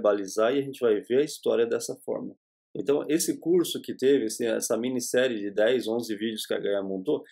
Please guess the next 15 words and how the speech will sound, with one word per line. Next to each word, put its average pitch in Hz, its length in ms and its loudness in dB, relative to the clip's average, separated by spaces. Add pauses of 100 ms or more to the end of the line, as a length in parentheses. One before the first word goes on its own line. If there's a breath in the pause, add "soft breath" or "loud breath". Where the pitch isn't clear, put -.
(120)
ele 107 180 2
tem 123 280 0
esse 180 260 0
intuito. 165 400 -2 (160)
Se 160 100 -8
você 165 240 0
não 180 240 2
viu, 170 240 0
eu 123 160 2
peço 127 220 -2
que - 60 -18
você 135 280 -2
veja. 131 300 0
São 113 180 -4
vídeos 135 320 -6